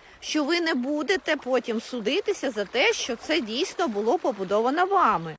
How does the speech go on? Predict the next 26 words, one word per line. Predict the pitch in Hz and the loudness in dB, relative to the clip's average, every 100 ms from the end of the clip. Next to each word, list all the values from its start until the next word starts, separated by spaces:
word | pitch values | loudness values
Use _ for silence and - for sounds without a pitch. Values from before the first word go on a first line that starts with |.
| - | -14
В | - | -10
чому | - 381 480 381 | 2 4 4 2
основна | 240 254 - 240 240 277 403 | 0 -2 0 -2 2 4 4
проблема | 294 220 185 202 294 302 233 | 2 -4 -2 2 2 0 -4
ось | 220 196 | -6 -12
таких | - 170 214 - | -8 -6 -4 -6
історій? | 220 - 240 180 151 - - - - - | -10 -8 -4 -2 -4 -10 -18 -20 -20 -20
В | - | -8
тому, | 294 392 480 381 | 2 6 6 4
що, | 339 - 247 | -2 0 0
перше, | - 285 220 180 - - 147 - - 180 | 4 6 8 6 -2 -12 -12 -14 -16 -4
довіряли, | 233 330 339 254 190 180 180 208 - - - | 0 2 4 6 6 6 2 -4 -12 -20 -10
друге, | 214 294 359 349 269 202 170 - | -2 4 6 6 4 0 -6 -6
не | 208 294 | 0 2
настояли | 359 392 - 349 339 359 370 | 4 2 0 2 6 6 4
вчасно, | - 330 302 - 269 | -2 2 2 2 -4
щоб | - 226 | -4 -4
земля | 202 240 247 262 | -2 0 2 2
була | 226 240 | 2 0
переоформлена | 220 226 220 220 240 233 214 202 180 185 | 0 0 0 0 0 0 0 -4 -4 -6
хоча | 196 294 | -2 -2
б | 349 | 0
на | 254 | -4
чоловіка, | - 262 202 190 208 | -4 -4 -4 -6 -8
якщо | 196 - 233 | -8 -6 -4
мова | 226 226 | -2 0